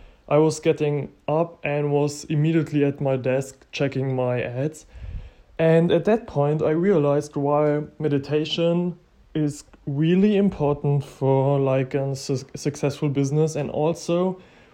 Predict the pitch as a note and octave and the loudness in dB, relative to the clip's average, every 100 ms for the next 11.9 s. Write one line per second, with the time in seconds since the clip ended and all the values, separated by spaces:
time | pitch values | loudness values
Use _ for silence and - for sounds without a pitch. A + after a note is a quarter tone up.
0 | - C#3 C#3 D3 D3 D3 C#3 - _ _ | -4 0 2 2 2 0 0 -6 _ _
1 | _ _ _ _ _ _ - D3+ D#3 C#3+ | _ _ _ _ _ _ -4 2 4 4
2 | C#3 C3+ C3 C#3 - _ - _ _ _ | 2 -2 -4 -6 -10 _ -20 _ _ _
3 | _ C#3+ C#3 D3+ G#3+ - F3+ G#3+ - F3 | _ -2 0 2 0 -4 -2 -4 0 -2
4 | D#3 D#3 D#3 D#3 D#3 D3+ D3+ E3 F3 E3+ | -2 -2 -4 2 2 2 2 2 2 2
5 | E3 - - D3 D3 C#3 C#3 C#3 C3+ C#3 | 0 -4 -4 -2 0 0 0 0 -2 -2
6 | C3 - A#2+ A2+ C#3+ C3+ D3+ D#3+ D#3 - | -4 -4 -6 -4 -6 0 2 2 0 -10
7 | - - _ - - A3+ - - C3+ C3+ | -20 -20 _ -10 -2 -2 -2 -2 0 2
8 | C#3+ C#3+ - - F#3 F#3+ G#3+ D#3+ D#3 D#3 | 0 -4 -12 -2 2 4 4 4 2 2
9 | D3+ D3 D3 C#3+ C#3+ - C3+ D#3 D#3+ D#3+ | 0 0 0 0 -4 -6 0 4 6 4
10 | D#3 - B2 C#3+ C#3+ C#3+ - C#3+ C#3+ C3 | 2 -4 0 2 2 0 -2 0 0 0
11 | C3+ D3 D3+ D3 C#3 C3+ C3+ C3+ | 0 0 -2 -4 -4 -2 -2 -2